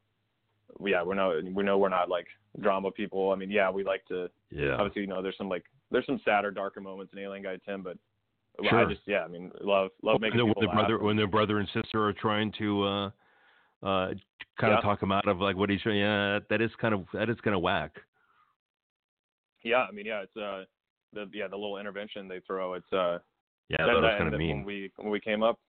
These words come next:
Speaker 1: yeah, when we came up with the idea, we're like, "We want you to, we don't want you to just laugh at him the whole time about, you know, <laughs> how he's talking about aliens accessing
Speaker 2: Right.
Speaker 1: his pleasure centers and weird things like that." And,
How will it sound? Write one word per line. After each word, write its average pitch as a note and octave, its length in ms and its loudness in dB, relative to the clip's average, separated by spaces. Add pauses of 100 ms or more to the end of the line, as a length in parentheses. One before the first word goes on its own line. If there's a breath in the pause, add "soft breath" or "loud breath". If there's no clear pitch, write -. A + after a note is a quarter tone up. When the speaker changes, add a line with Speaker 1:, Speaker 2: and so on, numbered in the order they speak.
(160)
Speaker 1:
yeah, A2 180 2
when G2+ 100 -2
we G2 60 -14
came A2+ 140 -10
up A2 40 -8
with A2 80 -8
the G#2 100 -8
idea, G#2+ 300 -4
we're G2+ 100 -10
like, F#2 160 -12
"We G#2 100 -10
want G#2 280 -4
you G#2 120 -6
to, F2+ 240 -8 (580)
we B2+ 40 4
don't C#3 80 4
want B2 140 -4
you A#2+ 80 -8
to G#2 120 -12
just F#2+ 120 -20
laugh G#2+ 280 -4 (260)
at A#2 100 -4
him B2 100 -10
the F2+ 60 -14
whole F#2+ 160 -12
time G2 260 -12
about, F#2 200 -8
you F#2 100 -18
know, F2 200 -14
<laughs> - 100 -20
how - 560 -12
he's F#2+ 100 -4
talking F#2+ 320 0
about F#2 320 2 (480)
aliens F#2+ 320 -4
accessing F2 280 0
Speaker 2:
Right. E2+ 200 4
Speaker 1:
his F2 100 -6
pleasure F#2 400 0
centers F#2 340 -6
and F#2+ 220 -8
weird F#2+ 220 -4
things F#2+ 240 -4
like F#2 200 0
that." G2 280 2
And, F2 140 -14